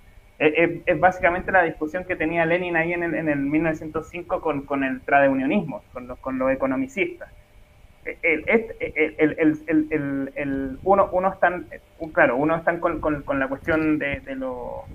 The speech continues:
de los salarios y todo eso, pero eso no es una, eso no es una, eso no es una política de, de lo-, de los partidos, eso, eso es una política de, de los sindicatos.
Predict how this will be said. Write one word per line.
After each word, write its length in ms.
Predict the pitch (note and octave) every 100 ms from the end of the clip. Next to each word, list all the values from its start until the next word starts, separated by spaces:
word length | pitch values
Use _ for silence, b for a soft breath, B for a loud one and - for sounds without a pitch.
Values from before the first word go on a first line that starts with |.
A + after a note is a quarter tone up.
| -
de 140 | - B2+
los 140 | C3+
salarios 420 | - F3+ G3 F3+
y 20 | E3+
todo 100 | F#3+
eso, 380 | F#3 - A3+ C#4 - B B
pero 160 | - D#3
eso 160 | G3 G#3
no 120 | A#3+
es 120 | D4+
una, 180 | C4 A3
eso 160 | - G#3+
no 120 | G#3+
es 40 | C4
una, 200 | B3+ -
eso 160 | F#3+
no 120 | A3 A3+
es 60 |
una 160 | A#3+ A3
política 540 | F3+ G3+ A3+ G#3 F3+
de, 80 | E3+
de 120 | D#3+
lo-, 140 | D#3 D3+
de 120 | D#3+
los 120 | D3+
partidos, 440 | C#3+ B2 - A#3+ E3
eso, 100 | -
eso 160 | E3+ G#3
es 60 |
una 180 | G3 F3+
política 380 | D#3+ E3+ F3 F#3+
de, 80 | F3
de 120 | D3+
los 180 | C#3+ C3+
sindicatos. 600 | C3+ A#2+ - F#3+ C3